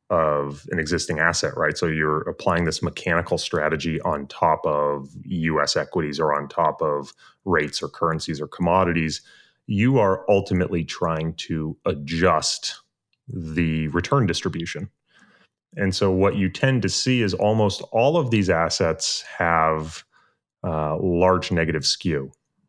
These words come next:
right? The expected positive return premium that you're gonna earn from holding fixed income or holding equities comes from the fact that there's these large negative outliers that you're subjecting yourselves to. Again, just buy and hold really just means you're an insurance company,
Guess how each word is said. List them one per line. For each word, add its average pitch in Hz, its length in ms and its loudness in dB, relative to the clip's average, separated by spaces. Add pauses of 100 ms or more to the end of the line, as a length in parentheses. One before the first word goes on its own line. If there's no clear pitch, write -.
right? 82 160 -6
The 80 160 -2
expected 98 680 0
positive 85 420 2
return 104 460 0
premium 95 500 0
that 87 160 0
you're 90 180 2
gonna 82 220 0
earn 85 320 2
from 80 340 -6 (260)
holding 90 320 2
fixed - 340 -6
income 82 360 -2
or 78 60 -2
holding 85 360 2
equities 82 420 -2
comes 131 260 0
from 101 160 2
the 90 60 2
fact 85 320 0
that - 140 -6
there's 80 220 0
these 78 220 -4
large 80 380 0
negative 76 280 -4
outliers 80 640 2
that 87 100 -4
you're 92 120 -10
subjecting 104 480 0
yourselves - 360 -6
to. - 160 -10 (640)
Again, 90 600 2 (460)
just - 240 -4
buy 104 160 6
and 92 120 2
hold 95 580 4
really 98 260 4
just 87 180 0
means 87 240 2
you're 87 160 4
an 87 60 2
insurance 90 420 2
company, 82 580 0